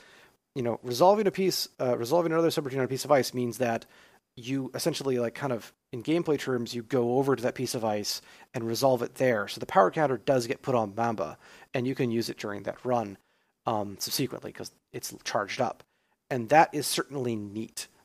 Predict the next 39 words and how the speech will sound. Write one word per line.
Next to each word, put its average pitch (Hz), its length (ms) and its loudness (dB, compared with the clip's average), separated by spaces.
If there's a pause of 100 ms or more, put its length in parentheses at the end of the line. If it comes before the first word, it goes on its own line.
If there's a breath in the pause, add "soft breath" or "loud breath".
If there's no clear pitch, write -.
(120)
Another 180 260 0
piece 208 260 -4
of 185 120 -2
cool, 170 560 0
uh, 139 280 8
Psy 139 320 4
Ice 135 520 0
for 135 120 -6
Jinteki 135 440 -2
is 113 80 0
Snowflake. 131 600 2
So - 140 -2
it's 117 80 -2
a 131 60 0
one 127 260 -2
to 131 100 -8
res 123 200 0
three 123 200 -6
strength, 120 480 -4
uh, 113 200 -4 (100)
barrier, 127 480 2 (380 loud breath)
and 123 160 -2 (100)
its 147 220 0
Psy 143 380 4
game, 143 440 2
if 135 160 -4
the 143 80 -4
runner 143 220 0
loses 135 320 -4
it, 147 200 2
it - 80 -14
ends 127 220 -4
the 120 80 -2
run. 113 400 -2 (320 loud breath)
So 127 320 6
potentially, 156 540 2
if 131 100 -4
you 135 120 0
have 127 460 4